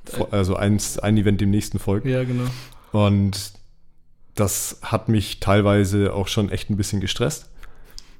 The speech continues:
Speaker 1: Vor allem, weil ich jetzt auch keine Freizeit in dem Sinn hatte. Also ich hatte jetzt nicht Urlaub.
Speaker 2: Ja.
Speaker 1: Also ich hatte nur Urlaub vom Podcast, aber ich hab ganz normal weitergearbeitet.
Speaker 2: Ja, klar.
Speaker 1: Und die Wochenenden waren halt bloß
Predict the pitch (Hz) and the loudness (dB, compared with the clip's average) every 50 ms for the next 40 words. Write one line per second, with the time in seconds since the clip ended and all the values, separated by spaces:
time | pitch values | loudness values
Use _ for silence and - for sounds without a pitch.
0 | - - - - 101 98 107 113 110 101 107 104 104 117 107 - 110 98 - - | -18 -2 4 6 6 8 8 8 8 8 6 6 6 4 2 0 0 0 0 -2
1 | 110 107 - - 104 98 98 95 - - 107 110 117 - - 101 92 92 - - | -4 -4 -2 -2 -2 -2 -2 -2 0 2 4 4 4 4 0 0 0 0 -2 -2
2 | 104 101 92 98 95 92 101 98 95 98 98 - 113 98 95 92 98 92 101 98 | -2 0 0 0 0 0 0 0 0 0 0 -2 -2 -2 -2 -2 -4 -4 -4 -2
3 | 87 101 101 92 - - 107 95 - - 110 123 127 131 139 147 147 - - - | -2 -2 -2 -2 -2 -2 -2 -2 -2 -2 0 2 2 2 2 0 -2 -6 -10 -12
4 | 151 156 - - - - - 101 95 92 101 98 101 101 101 98 107 123 - - | -14 -14 -14 -18 -16 -6 -4 -2 0 0 0 0 0 0 -2 -2 -4 -6 -2 -2
5 | 104 90 101 101 101 101 98 104 101 104 101 - - 98 95 - - - - 135 | 0 2 2 2 4 4 2 4 2 2 2 2 0 2 4 4 2 2 0 -2
6 | 135 135 - - 101 95 98 98 - - - - 104 101 - - 101 98 92 95 | -2 -2 -4 -4 -4 -4 -4 -4 -4 -6 -4 -2 -4 -2 -2 -2 -2 0 0 0
7 | 104 113 127 127 123 120 117 120 127 123 131 127 - - 127 127 127 123 - - | 0 0 0 0 0 0 0 0 2 2 0 0 -2 -6 -10 -10 -10 -10 -12 -16
8 | - - - - - - - - 95 104 107 104 104 104 104 98 - - - - | -18 -18 -18 -18 -18 -18 -16 -8 -2 0 2 4 4 4 2 0 -4 -10 -14 -14
9 | - - - 110 107 110 117 117 165 160 - 143 104 104 98 110 107 104 104 104 | -18 -16 -14 -10 -6 -2 0 0 2 2 2 2 2 0 0 2 2 2 4 4
10 | 98 98 95 101 104 98 92 | 4 2 2 0 -4 -4 -4